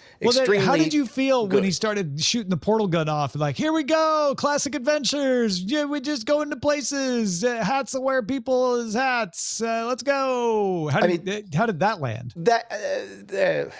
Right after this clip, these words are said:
Speaker 2: you needed to show, you needed to, you needed to prove to the audience that we are, that, that, that we're doing a reset of the rules back to original rules, and that is as fine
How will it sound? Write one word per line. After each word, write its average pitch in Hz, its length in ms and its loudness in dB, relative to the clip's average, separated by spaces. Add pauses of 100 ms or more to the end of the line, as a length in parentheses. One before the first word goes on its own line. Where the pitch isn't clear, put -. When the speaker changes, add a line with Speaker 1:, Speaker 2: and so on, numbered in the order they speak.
(120)
Speaker 2:
you 170 180 0
needed 202 260 2
to 170 80 6
show, 175 540 4
you 165 140 2
needed 170 340 0
to, - 100 -18
you 151 140 -2
needed 190 200 2
to 170 40 -2
prove 185 280 2
to 170 100 -2
the 156 120 2
audience 135 420 2
that 120 180 2
we 123 160 2
are, 143 280 6
that, 123 200 2
that, 120 320 0
that 131 160 2
we're 127 80 -2
doing 143 240 2
a 131 40 0
reset 131 440 0
of 113 140 -2
the 117 60 -6
rules 127 520 4
back 117 240 -2
to 139 100 -4
original 113 460 0
rules, 107 420 2 (240)
and 135 160 0
that 156 260 2
is 139 340 2
as 135 340 2 (320)
fine 175 400 0